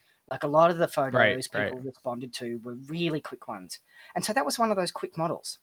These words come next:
Speaker 1: Like, I think I spent four hours in an afternoon on it, you know, um, to, to build, completely build it and, and make all the rest and, and, you know, a bit of shenanigans along the way. And so I just took a photo of it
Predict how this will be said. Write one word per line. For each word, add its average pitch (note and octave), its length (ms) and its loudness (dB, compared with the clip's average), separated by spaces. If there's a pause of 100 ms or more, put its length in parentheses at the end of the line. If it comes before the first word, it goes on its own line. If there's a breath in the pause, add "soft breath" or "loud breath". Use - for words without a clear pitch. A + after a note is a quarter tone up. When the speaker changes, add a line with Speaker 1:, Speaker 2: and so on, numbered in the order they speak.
(160)
Speaker 1:
Like, C3+ 180 -8
I C#3 80 -6
think F#3+ 220 -8
I E3+ 60 -2
spent - 280 -10
four D3+ 300 0
hours C#3 440 -2
in A#2+ 60 -10
an B2 100 -6
afternoon B2 520 -10
on G#2+ 120 -8
it, E2+ 100 -20 (220)
you A#2+ 120 -14
know, G#2 260 -10 (380 soft breath)
um, A#2 840 -4
to, C3 240 -4
to B2+ 140 -12
build, D3 360 -2
completely F3 420 -2
build C#3 340 -4
it B2+ 240 -8
and, A#2 220 -14
and A#2 180 -16
make A#2 240 -12
all A2+ 80 -12
the A2 60 -18
rest A2 400 -14
and, G2+ 180 -14
and, A2+ 180 -12 (220)
you A#2+ 80 -18
know, G#2 80 -16
a G2 60 -16
bit A2+ 100 -20
of G#2+ 60 -12
shenanigans A2 480 -14
along G#2+ 180 -10
the G#2 80 -20
way. A2+ 280 -14 (640 loud breath)
And D3+ 800 2
so E3+ 540 10
I E3 60 2
just - 160 -6
took - 120 -12
a - 20 -14
photo F#3 320 4
of - 80 -14
it - 40 -20